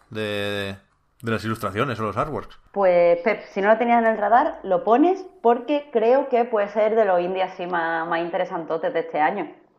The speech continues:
Speaker 2: A mí me gusta muchísimo, pero mucho, mucho, mucho. Y no solo porque el pixel art, que está muy bien y tal, y porque, eh, es súper, o sea, entra, mm, voces, mm, diseño, el pixel art, el tal, entra súper bien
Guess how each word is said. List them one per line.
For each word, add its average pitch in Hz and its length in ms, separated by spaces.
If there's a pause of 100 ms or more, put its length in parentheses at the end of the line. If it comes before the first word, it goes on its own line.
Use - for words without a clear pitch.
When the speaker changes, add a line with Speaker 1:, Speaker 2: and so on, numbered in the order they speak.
Speaker 2:
A 190 60
mí 196 60
me 196 80
gusta 214 220
muchísimo, 226 600 (200)
pero 202 160
mucho, 208 300
mucho, 233 280
mucho. 226 360 (880)
Y 190 580
no 180 160
solo 202 320
porque 185 220
el 175 80
pixel 165 300
art, 165 180
que 156 60
está 151 160
muy 151 180
bien 160 440
y 147 60
tal, 156 400
y 196 100
porque, 160 720 (720)
eh, 165 840 (340)
es 156 180
súper, 175 520
o 156 40
sea, 170 180
entra, 185 440
mm, 165 480
voces, 165 600
mm, 156 400
diseño, 170 840
el 151 120
pixel 160 320
art, 180 380
el 156 140
tal, 180 180
entra 175 280
súper 170 260
bien 147 520